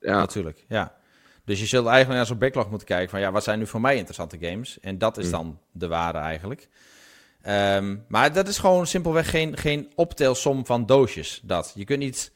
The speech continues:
Speaker 2: alles stacken en dan zeggen, dat is het geldbedrag en dat krijg je ervoor. Eh, dus je hebt, eh, je bent eigenlijk heel erg goedkoop uit. Want het gaat om, om, om I P, ehm, dat, dat is gewoon een heel raar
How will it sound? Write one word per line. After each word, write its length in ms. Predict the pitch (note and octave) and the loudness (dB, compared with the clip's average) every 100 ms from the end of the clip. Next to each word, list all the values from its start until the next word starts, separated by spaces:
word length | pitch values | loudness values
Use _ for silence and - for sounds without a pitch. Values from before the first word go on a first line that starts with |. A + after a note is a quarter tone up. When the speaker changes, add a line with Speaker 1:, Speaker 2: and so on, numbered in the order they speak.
| _ _ _ | _ _ _
Speaker 2:
alles 260 | B2+ B2+ A#2+ | 2 2 2
stacken 520 | - A#2+ B2+ A2+ - | -2 0 2 0 0
en 120 | A#2+ | -2
dan 120 | A2 | -2
zeggen, 480 | - A2 G#2+ A2 A2+ | 0 -2 0 -6 0
dat 180 | A#2 A2+ | 0 0
is 100 | G#2 | -2
het 100 | G2+ | -4
geldbedrag 540 | - A2+ G#2 G2+ G2 | -2 0 0 -2 -2
en 120 | A2 F#2+ | -2 -2
dat 180 | F#2+ | -4
krijg 280 | - A2 G#2+ | -2 -2 -2
je 80 | G2+ | -4
ervoor. 400 | D#2+ F#2 F2 G#2+ - _ _ _ | -8 -6 -4 -6 -10 _ _ _
Eh, 140 | F2+ F#2 | -6 -2
dus 220 | F#2 G2 | -2 -4
je 180 | G2+ G2 | -4 0
hebt, 280 | G#2 G2+ - | 0 -2 -4
eh, 220 | G2 F#2+ | 0 0
je 140 | F#2+ F#2 | -2 -4
bent 140 | G#2 | -4
eigenlijk 300 | G2 G#2 F#2+ | -2 -2 -2
heel 240 | F#2+ G2+ F#2+ | -4 -2 -2
erg 280 | F#2+ - - | -6 -12 -16
goedkoop 380 | - - G2 E2+ | -14 -6 -6 -4
uit. 300 | D2 D2 - _ _ _ _ | -8 -10 -18 _ _ _ _
Want 140 | - F#2 | -8 -6
het 140 | G#2 | -4
gaat 260 | - C3 B2+ | 0 0 0
om, 240 | B2 A#2 | -4 -4
om, 280 | F#2 A2+ A2 | -6 -6 -8
om 280 | - A#2 A2+ - | -8 -6 -6 -6
I 120 | A#2 G2+ | -10 -8
P, 60 | - C3+ C3 G#2 D#2+ - | 0 2 4 0 -6 -8
ehm, 920 | G2+ G2 G2 F#2+ F#2+ F#2+ F#2 F#2 G2+ | -2 0 2 2 0 -2 -6 -10 -10
dat, 180 | A2 A#2 | -8 -6
dat 140 | A#2+ A#2 | -4 -4
is 80 | |
gewoon 380 | - B2 B2 A2 | 0 0 0 -4
een 180 | - A2 | -6 -6
heel 360 | G#2+ A#2+ A2+ G#2+ | -2 -2 -2 -2
raar 480 | G2+ A2+ A2+ G2+ | 0 2 2 0